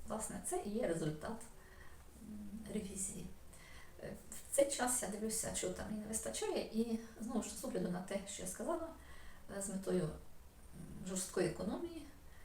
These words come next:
е, і запобігання старінню насіння, бо в мене насіння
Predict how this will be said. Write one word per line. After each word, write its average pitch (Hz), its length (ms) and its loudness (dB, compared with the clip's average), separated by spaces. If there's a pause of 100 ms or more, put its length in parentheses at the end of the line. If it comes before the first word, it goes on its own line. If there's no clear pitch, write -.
(480)
е, 220 500 2 (240)
і 339 360 10
запобігання 226 720 4
старінню 220 500 8
насіння, - 640 2 (140)
бо - 80 -4
в 185 80 2
мене 214 160 0
насіння 196 600 0